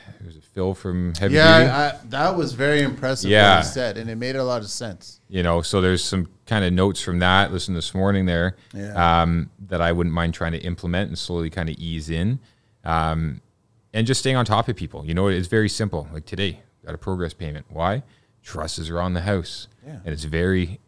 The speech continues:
Speaker 1: clearly stated, you know, in, in my, my, uh, my paperwork that once trusses were on top of that house,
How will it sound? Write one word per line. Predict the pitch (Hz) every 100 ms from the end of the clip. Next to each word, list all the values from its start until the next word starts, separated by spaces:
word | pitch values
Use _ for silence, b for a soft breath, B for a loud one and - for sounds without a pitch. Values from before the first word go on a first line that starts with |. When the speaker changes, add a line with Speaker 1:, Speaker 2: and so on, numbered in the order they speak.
| _
Speaker 1:
clearly | - 98 107 104
stated, | - 98 101 73 80 - _ _ _ _ _ _ _ _ _ _ _ _ _ _ _ _
you | 101
know, | 85 90 87
in, | 92 90
in | 90 87
my, | 87 87 82 52
my, | 92 85 76
uh, | 76 76 80 78 - - -
my | 90
paperwork | 80 95 95 85 80 -
that | 78 76 -
once | 85 87 -
trusses | - 90 95 85
were | 87
on | 92 92
top | 95 98
of | 90
that | 95
house, | 92 104 85 - -